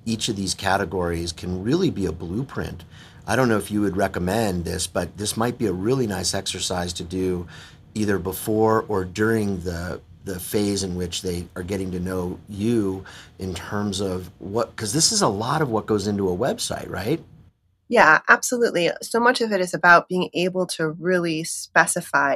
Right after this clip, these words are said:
Speaker 2: and be really clear, both with yourself and with clients, you know, about what you do and how you help them, and being able to put that information out into the world in a way that's accessible and,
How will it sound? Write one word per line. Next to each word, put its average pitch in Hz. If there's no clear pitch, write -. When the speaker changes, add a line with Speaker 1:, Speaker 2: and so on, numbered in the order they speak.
Speaker 2:
and 156
be 165
really 165
clear, 139
both 170
with 175
yourself 151
and 151
with 151
clients, 135
you 175
know, 151
about 156
what 151
you 156
do 139
and 135
how -
you -
help -
them, -
and 160
being 165
able 156
to 156
put -
that 160
information 156
out 151
into 156
the 147
world 143
in 143
a 143
way 139
that's 139
accessible 160
and, 151